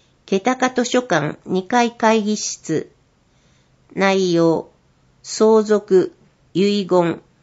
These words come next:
成年後見、農地転用、契約など。外国人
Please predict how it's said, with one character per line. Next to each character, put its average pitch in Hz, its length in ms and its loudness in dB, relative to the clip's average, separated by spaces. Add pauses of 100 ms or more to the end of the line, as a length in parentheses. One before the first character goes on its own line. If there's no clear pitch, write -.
(320)
成 262 400 2
年 254 240 0
後 240 320 -2
見、 151 400 -4 (400)
農 247 240 2
地 - 160 -6
転 170 400 0
用、 160 380 -2 (400)
契 220 340 4
約 208 260 0
な 185 200 2
ど。 151 260 -4 (1200)
外 254 240 0
国 262 320 -4
人 170 340 0